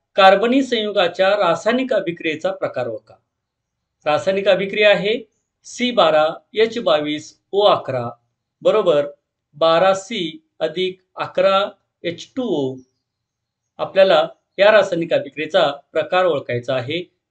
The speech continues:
पर्याय आहेत अ पर्याय, अपघटन, ब, प्रतियोजन, क, समावेशन की ड, विस्थापन. या अभिक्रियेचा प्रकार आहे पर्याय अ, अपघटन.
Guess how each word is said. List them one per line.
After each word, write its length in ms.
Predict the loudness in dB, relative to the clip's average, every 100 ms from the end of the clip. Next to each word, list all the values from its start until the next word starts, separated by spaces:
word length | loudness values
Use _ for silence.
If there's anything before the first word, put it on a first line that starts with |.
| -2
पर्याय 380 | 2 4 6 4
आहेत 420 | 2 -2 -4 -2
अ 100 | -2
पर्याय, 420 | 0 2 2 2 -4
अपघटन, 540 | -14 -8 -4 0 -2 -2 -8 _ _ _
ब, 380 | -2 0 0 -2 _ -4
प्रतियोजन, 800 | -4 0 0 0 0 -2 -2 -6 -16 _ _ _
क, 60 | 0 0 -2 -8
समावेशन 880 | -2 0 2 0 0 -2 -2 -4 -4 _ _ _ _ -12
की 120 | -10
ड, 160 | -4 2 4 2 -2 _ _ _ _ -12
विस्थापन. 560 | -12 -10 -10 -6 -8 -8 _ _ _ _ -4
या 120 | -2
अभिक्रियेचा 440 | 0 -4 -10 -10 -8
प्रकार 320 | -8 -4 -2
आहे 380 | -2 -2 -4 -6 _ _ _ _ _ _ _
पर्याय 360 | -2 0 0 -2 -2 2
अ, 100 | 4 4 0 -12 -10
अपघटन. 600 | -10 -4 -4 -4 -6